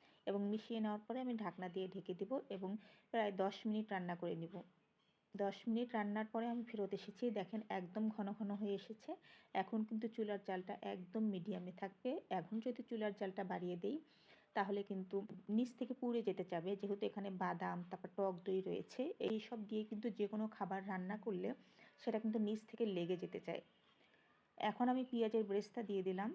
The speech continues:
এবং পেঁয়াজের ব্রেস্তা দিয়ে আবারও একটু নেড়েচেড়ে মিশিয়ে নিব। তারপরে ঢাকনা দিয়ে ঢেকে আমি কিন্তু দমে রেখে দিব। প্রায়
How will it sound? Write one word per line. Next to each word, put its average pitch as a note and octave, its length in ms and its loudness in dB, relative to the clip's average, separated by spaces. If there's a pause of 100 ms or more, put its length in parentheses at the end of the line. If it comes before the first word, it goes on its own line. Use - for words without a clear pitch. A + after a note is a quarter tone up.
(100)
এবং F#3+ 240 -2
পেঁয়াজের G#3 380 2
ব্রেস্তা G3+ 300 0
দিয়ে G#3+ 260 0
আবারও G3+ 340 0
একটু A#3 260 -2
নেড়েচেড়ে F#3 460 0
মিশিয়ে F#3 420 -2
নিব। F3 180 -2 (380)
তারপরে A#3 380 2
ঢাকনা G3+ 360 -2
দিয়ে G#3+ 200 0
ঢেকে G3+ 340 -4
আমি G#3 120 0
কিন্তু G3+ 200 -8
দমে F3+ 320 -2
রেখে E3+ 280 -2
দিব। F3 160 -6 (760)
প্রায় A3 220 6